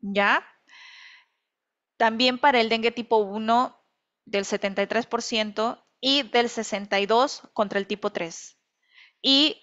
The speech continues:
para el tipo cuatro son inconclusivos. O sea, por eso es que tampoco es que se la puede, este,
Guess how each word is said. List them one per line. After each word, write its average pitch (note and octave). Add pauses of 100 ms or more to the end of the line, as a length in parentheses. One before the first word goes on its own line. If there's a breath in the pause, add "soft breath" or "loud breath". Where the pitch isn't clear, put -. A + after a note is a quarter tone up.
(160)
para G3
el F#3+
tipo A3
cuatro A3+
son A3 (120)
inconclusivos. G3+
O F#3
sea, G3
por A3+
eso A#3
es C4
que B3
tampoco A3+
es -
que A#3+
se G#3+
la F#3+
puede, A3
este, F3+